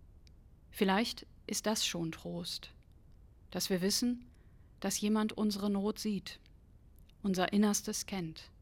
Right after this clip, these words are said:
auch wenn er oder sie daran nicht unmittelbar etwas ändern kann. So macht es doch einen Unterschied, wenn ich spüre, ich bin mit meinem Kummer nicht allein.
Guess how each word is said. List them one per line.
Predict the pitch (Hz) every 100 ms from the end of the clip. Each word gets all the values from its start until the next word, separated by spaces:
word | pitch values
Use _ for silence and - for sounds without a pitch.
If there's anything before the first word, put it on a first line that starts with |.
| - - - - - -
auch | - 180 -
wenn | 190 -
er | 180 190 220
oder | 196 170
sie | 170 185 214 226 - - - - - - -
daran | - 185 185 220
nicht | 226 - -
unmittelbar | 233 233 233 202 196 -
etwas | - 202 -
ändern | 220 240 180 156
kann. | - 151 165 - - - - - - -
So | -
macht | 180 196 -
es | 233
doch | 226 214
einen | 190 196
Unterschied, | - 254 262 170 - 180 214 - - - -
wenn | -
ich | 175 -
spüre, | - 202 208 208 220 - - - - - - - - -
ich | 196 -
bin | 202 214
mit | 208
meinem | 190 185 190
Kummer | - 202 196 202
nicht | 190 196 - -
allein. | 185 175 160